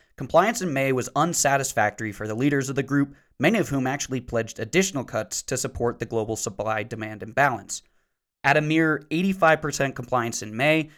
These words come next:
the opec plus group has maintained near-perfect compliance to their proposed cuts at a hundred and six percent, ninety-four percent, ninety-seven percent, and ninety-nine percent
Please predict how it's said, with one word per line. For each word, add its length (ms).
the 80
opec 380
plus 280
group 260
has 140
maintained 460
near-perfect 580
compliance 540
to 120
their 120
proposed 420
cuts 340
at 120
a 40
hundred 260
and 100
six 200
percent, 500
ninety-four 460
percent, 460
ninety-seven 460
percent, 380
and 120
ninety-nine 460
percent 400